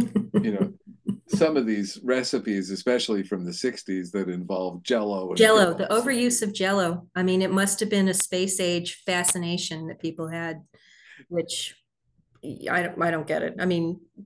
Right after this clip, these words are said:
Speaker 2: Jell-O's fun to eat, but I wouldn't eat celery Jell-O. But, but that was a very
Speaker 1: <laughs>
Speaker 2: big seller, <laughs> you know?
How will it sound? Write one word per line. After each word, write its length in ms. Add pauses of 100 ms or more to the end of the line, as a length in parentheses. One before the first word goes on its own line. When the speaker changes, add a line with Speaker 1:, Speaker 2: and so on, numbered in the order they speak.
(560)
Speaker 2:
Jell-O's 380
fun 200
to 120
eat, 220
but 140
I 100
wouldn't 340
eat 280
celery 440
Jell-O. 540
But, 160
but 140
that 140
was 140
a 40
very 340
Speaker 1:
<laughs> 40
Speaker 2:
big 280
seller, 480
<laughs> 20
you 460
know? 200